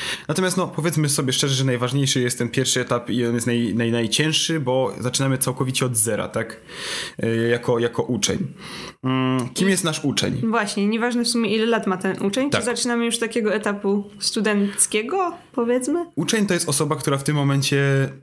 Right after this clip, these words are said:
Speaker 1: mm, nie zarabia, y, na tym, na swojej twórczości i teoretycznie jeszcze się uczy wszystkiego. Jeszcze, jeszcze nie, nie, nie ma swojego pełnego potencjału. Znaczy, potencjał jest, ale jeszcze nie jest on wyrobiony taki. To jest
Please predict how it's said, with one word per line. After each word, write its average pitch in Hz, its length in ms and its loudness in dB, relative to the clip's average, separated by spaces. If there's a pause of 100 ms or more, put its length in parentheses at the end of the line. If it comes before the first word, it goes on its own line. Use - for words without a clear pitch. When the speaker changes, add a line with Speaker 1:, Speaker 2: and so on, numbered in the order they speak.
(120)
Speaker 1:
mm, 123 600 2
nie 135 100 4
zarabia, 131 640 0 (1000)
y, 113 400 0
na 117 160 2
tym, 120 300 0
na 117 80 0
swojej 120 220 2
twórczości 180 800 0 (420)
i 160 180 2
teoretycznie 170 920 2
jeszcze 160 320 0
się 151 140 -2
uczy 131 280 0
wszystkiego. - 600 -2
Jeszcze, 139 520 0
jeszcze 147 340 0
nie, 147 420 0
nie, 139 340 0
nie 143 120 2
ma 139 80 2
swojego 131 260 0
pełnego 127 340 2
potencjału. 156 840 -2 (140)
Znaczy, - 160 0
potencjał 160 420 0
jest, 220 300 0
ale 170 260 0
jeszcze 170 480 0
nie 160 220 0
jest 160 300 2
on 143 300 2
wyrobiony 131 640 2
taki. - 280 -8
To 147 100 2
jest 139 260 0